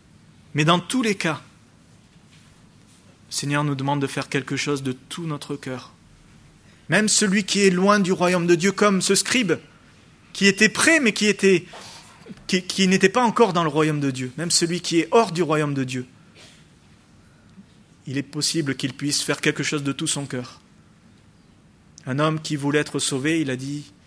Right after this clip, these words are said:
Qu'est-ce qu'il faut que je fasse pour être sauvé ? » Paul lui a répondu, « Crois au Seigneur Jésus de tout ton cœur. »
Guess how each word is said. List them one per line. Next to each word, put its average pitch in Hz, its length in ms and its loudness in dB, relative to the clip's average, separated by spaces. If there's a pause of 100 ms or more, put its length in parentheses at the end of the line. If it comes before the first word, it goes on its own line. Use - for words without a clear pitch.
(360)
Qu'est-ce 160 160 -4
qu'il 175 140 -6
faut 190 120 0
que 170 60 0
je 208 80 2
fasse 240 240 0
pour 190 160 -2
être 185 220 -2
sauvé ? » 156 420 -2 (500)
Paul 151 300 -2 (300)
lui 135 80 -4
a 131 40 -4
répondu, « 131 540 -4 (480)
Crois 180 420 -2 (640)
au 135 60 -10
Seigneur 143 400 -4
Jésus 135 320 -6
de 135 140 -2
tout 233 240 -6
ton 196 200 -2
cœur. » 175 380 -2